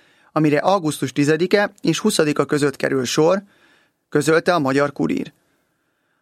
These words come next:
A programokról augusztus negyedikén tartottak sajtótájékoztatót. A magyar ünnepek közül kiemelkedik az augusztusi ünnepkör,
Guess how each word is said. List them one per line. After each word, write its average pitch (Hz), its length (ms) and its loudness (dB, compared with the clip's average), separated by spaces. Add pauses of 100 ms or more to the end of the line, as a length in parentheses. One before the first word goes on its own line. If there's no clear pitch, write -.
A - 60 -8
programokról 170 720 2
augusztus 160 460 0
negyedikén 147 520 0
tartottak 143 520 -2
sajtótájékoztatót. - 1300 -2 (680)
A - 60 -2
magyar 196 260 2
ünnepek 180 380 2
közül 170 300 0
kiemelkedik 147 680 0
az 151 120 0
augusztusi 139 540 0
ünnepkör, 165 640 2